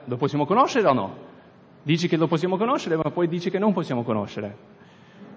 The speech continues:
È un paradosso. Umanamente parlando è impossibile, vero? Con le nostre menti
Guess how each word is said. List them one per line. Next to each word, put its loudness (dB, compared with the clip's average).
È -14
un -6
paradosso. -4
Umanamente 6
parlando 0
è 2
impossibile, -2
vero? -6
Con 4
le 4
nostre 2
menti 0